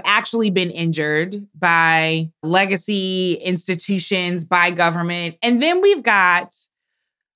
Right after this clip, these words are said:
a crop of primarily white audiences that feel they have been injured by this thing they call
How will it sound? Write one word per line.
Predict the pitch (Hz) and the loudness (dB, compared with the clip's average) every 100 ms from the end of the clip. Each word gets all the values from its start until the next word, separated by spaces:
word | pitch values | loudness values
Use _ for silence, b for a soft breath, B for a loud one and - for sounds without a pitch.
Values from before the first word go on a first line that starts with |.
| - | -4
a | 202 | -2
crop | 196 - 247 262 - | 0 0 2 0 0
of | 202 196 185 180 175 165 _ _ | 2 4 6 4 2 -4 _ _
primarily | - 247 269 330 262 | 0 2 2 2 2
white | 190 226 | 2 2
audiences | 160 160 160 185 196 - - - - _ | 2 0 -2 -12 -10 -10 -10 -14 -18 _
that | 214 190 - | -2 -2 -2
feel | - 285 302 294 | 2 4 6 4
they | 226 208 | 2 2
have | 214 175 | 2 2
been | 185 | -2
injured | 170 214 220 202 190 | -2 0 2 2 4
by | 180 180 | 2 2
this | 175 175 | 0 -4
thing | - 185 185 | -4 -2 0
they | 170 | -2
call | 170 - 170 165 156 147 | -2 2 4 4 2 -4